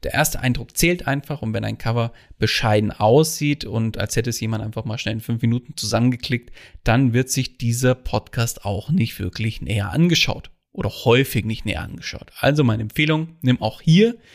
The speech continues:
etwas Geld in die Hand, um ein professionelles Podcast-Cover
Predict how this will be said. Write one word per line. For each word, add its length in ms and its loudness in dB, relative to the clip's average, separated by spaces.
etwas 480 -4
Geld 220 2
in 140 -4
die 120 0
Hand, 320 -2
um 120 2
ein 160 -4
professionelles 680 -4
Podcast-Cover 880 -6